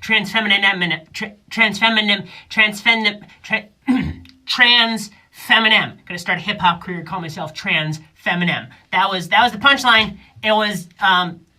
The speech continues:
how about before you notice how bad that one was, I transition into another joke.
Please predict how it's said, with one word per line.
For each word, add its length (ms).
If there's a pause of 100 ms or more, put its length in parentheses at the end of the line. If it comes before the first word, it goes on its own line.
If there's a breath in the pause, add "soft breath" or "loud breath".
(140)
how 320
about 240
before 340
you 160
notice 260
how 140
bad 240
that 180
one 140
was, 220
I 240 (160)
transition 1120
into 320
another 280
joke. 440